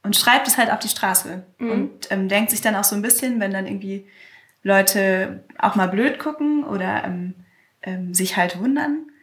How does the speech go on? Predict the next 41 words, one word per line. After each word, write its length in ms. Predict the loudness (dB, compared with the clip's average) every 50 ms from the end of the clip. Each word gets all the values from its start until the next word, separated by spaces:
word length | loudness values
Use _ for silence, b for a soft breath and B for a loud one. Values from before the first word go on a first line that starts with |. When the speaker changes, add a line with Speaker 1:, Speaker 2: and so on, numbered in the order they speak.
| B B B B
Speaker 1:
ist 100 | 0 0
so 60 | 2
ein 40 | 2
bisschen 240 | 2 2 2 2 0
so 60 | 0
eine 180 | 0 -2 -2 -4
Trotzreaktion. 960 | -6 -4 -4 -2 0 0 0 -2 -4 -4 -4 -4 -6 -8 -8 -8 -10 -10 -8
Auch 100 | -4 -4
so 120 | -4 -2
ein, 80 | 2 4
„Ja, 200 | 4 2 2 0 -8 -16 _ _ _ _ _
so 220 | -6 -4 -4 -4 -4
komm 240 | -2 0 0 2 2
damit 260 | 2 2 0 -2 -6
klar.“ 360 | -10 -8 -6 -4 -4 -4 -4
Das, 240 | -4 -6 -8 -8 _ _ _ -20 -18 -12 -2 2
oder 160 | 4 4 6
„Komm 180 | 6 4 4
nicht 240 | 6 6 6 6 4
damit 240 | 2 2 0 -4 -8
klar“, 240 | -6 -4 -2 -2 -2
so, 160 | -2 -4 -4
aber, 380 | -2 -2 0 0 -2 -2 -4 B B B B B B B B B
ähm, 220 | -6 -6 -4 -4 -2
„das 140 | -2 -2 0
passiert 480 | 0 2 2 2 2 2 0 -2 -2
hier 340 | -4 -6 -10 -10 -10 -10 -8
und 260 | -8 -10 -10 -12 -14 -14
guck 180 | -12 -10 -6
jetzt 180 | -4 -2 0 0
nicht 220 | 0 -2 -2 -6
weg, 160 | -10 -6 -6
sondern 260 | -6 -4 -4 -4 -4 -4
lauf 200 | -4 -4 -6 -6
da 120 | -10 -10
drüber.“ 440 | -8 -8 -6 -6 -4 -6 -6 -8 -10 _ _ b b b b b b b b b b b _ _ -20 -20 -14
Ähm, 600 | -10 -8 -6 -6 -6 -8 -10 -10 -8 -8 -8 -10 -10 -14 _ -20 -20 _ _ _ _ _ _ _ _ _ _ _ _
und 140 | -6 -2 0
das 100 | 2 2
ist 300 | 2 2 0 -2 -6 -4
cool. 280 | -2 -2 -2 -2 -6